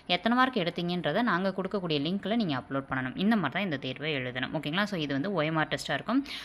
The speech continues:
அது இல்லாம நீங்க அப்லோட் பண்றதை வச்சு நம்ம ரேங்க் லிஸ்ட் கொடுப்போம். So, நீங்க எந்த ரேங்க்ல இருக்கீங்க, நீங்க உங்களை பூஸ்ட் அப் பண்ணிக்கணுமா, வர டெஸ்ட்டுக்கு நீங்க எந்த அளவுக்கு தயாராகணுன்றதை அதுல இருந்து தெரிஞ்சுக்கலாம். So, இது இல்லாம நம்ம என்ன பண்ணுவோம், புக்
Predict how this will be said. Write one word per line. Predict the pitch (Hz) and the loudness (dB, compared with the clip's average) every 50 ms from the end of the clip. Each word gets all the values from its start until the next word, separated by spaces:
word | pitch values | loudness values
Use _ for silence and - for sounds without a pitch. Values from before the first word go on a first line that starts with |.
| - - | 2 8
அது | 247 262 | 8 8
இல்லாம | 262 247 233 254 277 | 10 8 6 6 6
நீங்க | 277 233 202 170 | 4 4 4 0
அப்லோட் | 160 - 233 254 240 - | 0 2 0 0 2 2
பண்றதை | 226 185 165 156 151 143 | 2 2 2 2 0 0
வச்சு | 139 - 233 226 | -2 -2 -2 0
நம்ம | 180 185 | 0 2
ரேங்க் | 180 170 143 139 139 156 | 4 4 4 4 4 0
லிஸ்ட் | 165 - - - | -2 -2 -2 -2
கொடுப்போம். | 160 139 143 214 254 285 | -2 0 0 2 2 2
So, | 269 - 214 | 2 4 2
நீங்க | 196 180 180 190 185 175 | 4 4 2 2 2 2
எந்த | 160 156 180 208 247 | 2 2 2 2 2
ரேங்க்ல | 226 180 165 165 180 - 190 | 4 4 2 2 0 2 0
இருக்கீங்க, | 170 147 - - 151 185 | 0 0 0 -4 0 0
நீங்க | 233 247 202 170 160 | 2 2 2 2 2
உங்களை | 151 147 147 151 143 160 | 2 2 2 0 0 0
பூஸ்ட் | 208 214 - - 202 | -2 -2 -2 -4 -2
அப் | - | -2
பண்ணிக்கணுமா, | 220 151 139 139 135 143 190 226 | -2 -2 -2 -2 0 0 0 2
வர | 214 175 156 160 160 - | 2 2 0 0 -2 -4
டெஸ்ட்டுக்கு | 160 - - - 247 | -8 -8 -2 -4 0
நீங்க | 247 233 220 180 156 147 | 2 2 2 2 2 0
எந்த | 143 151 170 175 | 0 0 0 0
அளவுக்கு | 170 160 185 - 151 | 0 0 0 0 0
தயாராகணுன்றதை | 139 143 151 160 156 147 143 165 156 151 143 139 143 214 214 | 0 2 2 2 2 2 0 -2 -2 -2 -2 -2 0 0 0
அதுல | 180 139 135 | 0 0 -2
இருந்து | 131 147 160 - | -2 -2 -4 -4
தெரிஞ்சுக்கலாம். | 143 127 127 123 131 - 131 131 - - - - - - - - | -4 -6 -4 -6 -6 -4 -4 -4 -4 -6 -12 -12 -12 -12 -12 -4
So, | - 277 277 | 2 4 6
இது | 277 254 233 240 | 6 6 6 4
இல்லாம | 226 214 214 220 254 | 4 4 4 4 4
நம்ம | 254 226 202 190 | 2 2 4 2
என்ன | 196 226 - | 2 2 2
பண்ணுவோம், | 254 240 233 196 170 185 | 4 4 4 4 4 0
புக் | 196 - | -2 -2